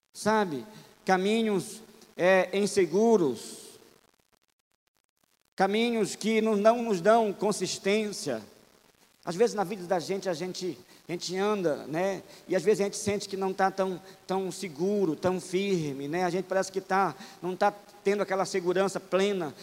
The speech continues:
na vida da gente, daquilo que a gente tá fazendo. Só tem uma coisa, que quando nós estamos com Jesus,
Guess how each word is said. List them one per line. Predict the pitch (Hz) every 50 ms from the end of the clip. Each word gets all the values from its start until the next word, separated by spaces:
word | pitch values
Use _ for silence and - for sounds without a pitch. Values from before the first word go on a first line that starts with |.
| - - -
na | 170
vida | 156 156 196 165 180
da | 170 180
gente, | 165 135 180 185
daquilo | 180 185 170 - 185 185 180
que | 185
a | 185 175
gente | 156 180 170
tá | - - 175 175
fazendo. | 165 - 165 160 131 165 175 180 185 175 151 120 107 98 - - _ _ _ _ _ _ _ _ _ _ _ _ _ _ _ _ _ _ _ _ _ _ _ _ _ _ _ _ _ _ _ _ -
Só | 156
tem | - 208 202
uma | 202 196
coisa, | - 175 185 175 180
que | 175
quando | 156 - 180 196 185
nós | 185 185 180
estamos | 170 - - 185 185 190 185
com | - 190
Jesus, | 175 160 175 135 139 143 135 113 - - - -